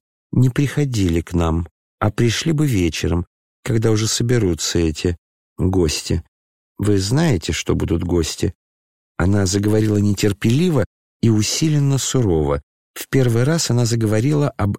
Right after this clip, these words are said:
этом вечере. Для нее тоже мысль о гостях была почти нестерпима.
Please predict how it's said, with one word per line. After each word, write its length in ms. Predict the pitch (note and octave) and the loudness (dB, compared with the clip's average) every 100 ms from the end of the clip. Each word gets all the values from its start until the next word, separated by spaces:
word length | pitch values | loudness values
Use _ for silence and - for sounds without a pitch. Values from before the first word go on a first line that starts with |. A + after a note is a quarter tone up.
| _ | _
этом 480 | - C3 - B2 A#2+ - _ _ - | 0 0 0 0 0 -4 _ _ -6
вечере. 880 | F#2+ A#2 A2 C#2+ - D2+ C#2 - - _ _ | 0 2 2 0 -2 -2 -4 -6 -14 _ _
Для 240 | - F#2+ A#2+ | -2 2 4
нее 340 | C3+ C#3 E3+ | 2 2 -2
тоже 440 | - D#3+ D3 G2 | -2 0 2 2
мысль 520 | G2 A#2 B2 - F#2 D#2 - | 2 2 2 0 -2 -2 -2
о 100 | G#2 | 0
гостях 640 | A2+ G#2+ - - F3+ - _ _ - | 0 -2 -2 0 -2 -4 _ _ -8
была 280 | - A2+ D3 | 0 2 2
почти 360 | C#3 B2 - D3 | 2 -2 0 0
нестерпима. 880 | C#3 - C#3 B2+ - F2 D2+ C2+ | 0 0 -2 -2 -2 0 0 -2